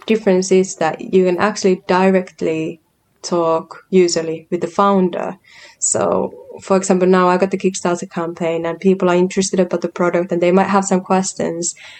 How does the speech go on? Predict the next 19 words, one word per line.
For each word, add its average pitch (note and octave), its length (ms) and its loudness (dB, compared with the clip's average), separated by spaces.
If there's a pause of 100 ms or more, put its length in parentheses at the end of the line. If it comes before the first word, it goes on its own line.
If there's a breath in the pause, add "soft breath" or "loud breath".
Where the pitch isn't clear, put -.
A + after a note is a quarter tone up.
(180 loud breath)
and F3 100 0
they F#3 60 2
can F#3 120 2
actually F#3 340 2
directly G3 680 0
ask G3 260 -2
the F3+ 80 -2
questions F3 440 -2
from F3 260 0
me F3 400 2 (160)
rather F#3 220 0
than E3 340 -6 (160)
from E3+ 160 -2
somebody F3 420 2
else. E3+ 300 -2
So F3 120 0
it's, F3 260 -2 (440 soft breath)
it's, - 200 -6
um, F3 540 0